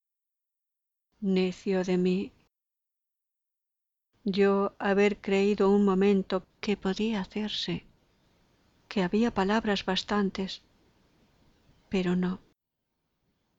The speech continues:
El verdadero himno, el verbo de la poesía hecho carne, era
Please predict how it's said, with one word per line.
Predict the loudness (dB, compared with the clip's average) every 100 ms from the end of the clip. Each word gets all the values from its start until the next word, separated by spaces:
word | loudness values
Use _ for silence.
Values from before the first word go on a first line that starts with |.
| _ _ _ _ _
El | -6 -2
verdadero | -2 0 0 2 4 4
himno, | 4 4 2 0 -4 _ _ _ _ _ _ _ _ -2
el | -2 0
verbo | -2 -2 -2 -2
de | 0
la | -2
poesía | 0 -2 -2 -2 -2 0 0
hecho | -2 -6 -4
carne, | -2 -2 -2 -4 -8 _ _ _ _ _ _ _ _ _ _
era | -4 -4 -4 -8